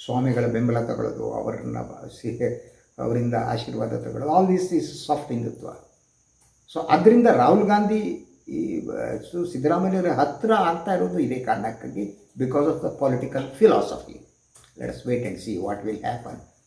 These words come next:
We will see. So ಅದರಿಂದ ಈ ಸಭೆ ಭಾಳ ಮುಖ್ಯವಾದ್ದು. ಮುಂದಿನ ಸಭೆ ಯಾವಾಗ ನಡೆಯುತ್ತೆ, ಏನ್ ನಡೆಯುತ್ತೆ, ಯಾವ್ಯಾವ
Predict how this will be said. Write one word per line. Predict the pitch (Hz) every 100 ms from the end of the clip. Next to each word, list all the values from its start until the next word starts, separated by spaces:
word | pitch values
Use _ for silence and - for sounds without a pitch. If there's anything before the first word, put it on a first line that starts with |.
| _
We | 95
will | 104 - 156
see. | 160 - _ _ 110 -
So | 147
ಅದರಿಂದ | 123 143 139
ಈ | 139 120
ಸಭೆ | 117 117
ಭಾಳ | 104 123
ಮುಖ್ಯವಾದ್ದು. | 120 117 160 151 202 202
ಮುಂದಿನ | 143 143
ಸಭೆ | 143 131 131
ಯಾವಾಗ | 127 127
ನಡೆಯುತ್ತೆ, | 120 113 120
ಏನ್ | 120 123 117
ನಡೆಯುತ್ತೆ, | 113 110 113 107 - - - _ _ _
ಯಾವ್ಯಾವ | 117 123 120 120 117 82